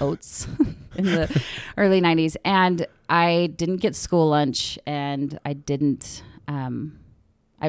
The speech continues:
Speaker 1: but it wasn't like I was, I ever felt, I never felt poor.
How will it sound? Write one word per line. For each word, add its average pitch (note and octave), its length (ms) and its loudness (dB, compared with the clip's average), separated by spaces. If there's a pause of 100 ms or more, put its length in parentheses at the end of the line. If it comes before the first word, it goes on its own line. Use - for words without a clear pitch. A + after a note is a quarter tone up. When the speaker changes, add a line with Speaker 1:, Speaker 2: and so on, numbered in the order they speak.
Speaker 1:
but G3 200 2
it F#3 160 4
wasn't F#3+ 260 4
like D3+ 220 0
I C3+ 180 -4
was, C#3 440 -6 (180)
I - 80 0
ever F3+ 160 0
felt, - 240 -4 (120)
I D#3 40 0
never F#3 200 4
felt - 240 -2
poor. D3+ 480 0